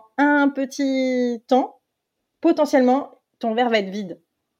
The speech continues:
Et en fait, c'est cette angoisse-là de, de manquer et d'expérimenter ce vide et cet espace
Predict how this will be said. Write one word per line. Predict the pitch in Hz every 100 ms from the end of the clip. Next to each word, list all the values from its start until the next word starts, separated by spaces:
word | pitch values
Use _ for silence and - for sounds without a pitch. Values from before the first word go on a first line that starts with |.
| _ _ _ _ _ -
Et | 233
en | 226
fait, | 285 285
c'est | 220
cette | 202
angoisse-là | 214 214 240 240 - 262 254
de, | 208 196 185
de | 180 196
manquer | 208 240 254 277 262 254 247 190 190
et |
d'expérimenter | 180 170 233 - 233 220 214 214 220 220
ce | 208
vide | 190 190 247
et | 202
cet | 196 190
espace | 180 - 262 - _